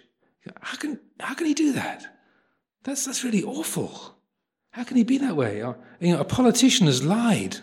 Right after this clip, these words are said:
to get re-elected. What? But that's just not true. They lied to everybody. Like, a politician lied. Well, golly.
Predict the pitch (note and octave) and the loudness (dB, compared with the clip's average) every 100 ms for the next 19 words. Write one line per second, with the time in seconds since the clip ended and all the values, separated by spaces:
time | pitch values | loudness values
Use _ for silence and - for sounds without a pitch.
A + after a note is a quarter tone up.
0 | - _ _ _ _ _ - - - - | -18 _ _ _ _ _ -20 -20 -20 -20
1 | - - G3+ F3+ F3+ G3+ F#3+ A#3+ - A#2 | -8 2 4 6 8 8 8 6 2 -4
2 | G2+ - - - - - - - - _ | -4 -12 -8 -2 2 2 2 -2 -18 _
3 | _ _ - D4 F#4 - - G3 G#3 F#3+ | _ _ -4 -2 2 2 2 4 4 6
4 | - - F4 C#4+ A#2+ E2+ - - - _ | 4 4 6 8 6 2 -8 -18 -20 _
5 | A#3 C4 C#4+ D#4+ A3+ F#3+ B3 C#4+ G3+ D3 | -4 -2 0 2 0 0 -2 0 2 0
6 | A#2+ C#3 - - _ - _ C3 - D3 | -2 -4 -10 -16 _ -20 _ -6 4 6
7 | C#3 D3 - C3 C3 A2 F#2+ - - - | 6 2 0 0 2 0 -2 -6 -18 -20
8 | - _ _ - G2 G#2 A#2 A#2+ G2+ A#2+ | -20 _ _ -8 -4 0 2 2 4 4
9 | F#2+ F2 E2 | 4 -2 -8